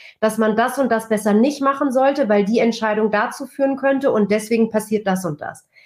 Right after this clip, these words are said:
So, also ich komme immer wieder, ich will jetzt nicht sagen auf die Worst-Case-Szenarien, es können auch Best-Case-Szenarien sein, aber es sind Szenarien und es geht darum, immer wieder diese, ähm,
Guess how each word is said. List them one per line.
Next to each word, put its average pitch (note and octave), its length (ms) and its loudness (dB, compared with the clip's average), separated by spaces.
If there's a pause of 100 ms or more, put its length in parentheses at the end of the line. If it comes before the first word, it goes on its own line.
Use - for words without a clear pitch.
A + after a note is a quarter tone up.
(280)
So, G#3 200 2
also G#3+ 260 -2
ich A3+ 180 -2
komme B3 300 0
immer C4+ 260 2
wieder, B3 260 2
ich A3 120 -8
will A#3+ 80 0
jetzt A#3 140 0
nicht A3+ 120 -2
sagen A#3 220 -2
auf - 140 -4
die G#3 120 -4
Worst-Case-Szenarien, D4 1120 0
es B3+ 140 -2
können B3 160 0
auch F#3+ 160 -4
Best-Case-Szenarien F3 1120 -4
sein, F3 260 -2
aber G#3 160 2
es G#3+ 100 -4
sind C4 180 0
Szenarien G#3+ 680 0
und G3 100 0
es G3+ 220 -2
geht A3 200 -6
darum, B3 440 0 (320)
immer C4 320 2
wieder B3 240 2
diese, A3 320 0
ähm, G3+ 320 2